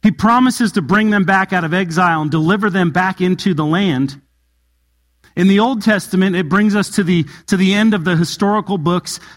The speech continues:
Ezra and Nehemiah, which detail God calling and leading his people back into the land.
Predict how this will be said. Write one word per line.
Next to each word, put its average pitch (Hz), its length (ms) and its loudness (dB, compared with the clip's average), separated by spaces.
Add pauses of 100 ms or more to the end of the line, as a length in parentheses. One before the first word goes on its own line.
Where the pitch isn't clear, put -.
(120)
Ezra 202 600 0 (320)
and 165 220 2
Nehemiah, 170 640 2 (1600)
which 170 300 -2
detail 185 600 2 (880)
God 175 340 0 (160)
calling 220 560 0
and 170 140 2
leading 196 280 2
his 170 120 -2
people 175 320 0
back 170 320 0
into 139 720 -2 (280)
the 135 120 -4
land. 147 500 -2